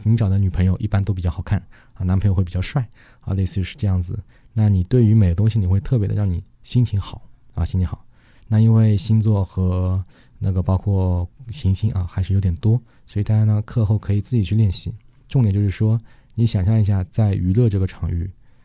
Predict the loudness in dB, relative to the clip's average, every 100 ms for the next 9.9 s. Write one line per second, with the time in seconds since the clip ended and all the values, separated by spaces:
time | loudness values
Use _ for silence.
0 | _ _ _ -2 -2 2 2 2 2 2
1 | 4 2 2 0 0 -6 -20 _ -12 -2
2 | 0 0 0 2 2 0 -2 -2 -2 -2
3 | -2 -4 -8 -20 -20 _ -2 0 2 2
4 | 2 2 0 0 0 -2 -2 0 2 0
5 | -2 _ -14 0 2 2 2 -2 -2 -2
6 | 0 -2 -2 -6 _ -20 -4 -2 2 2
7 | 0 -2 -2 0 0 0 0 2 0 -2
8 | _ -20 -10 -2 0 2 2 2 2 -2
9 | -2 -2 -4 -10 -20 -10 -4 -2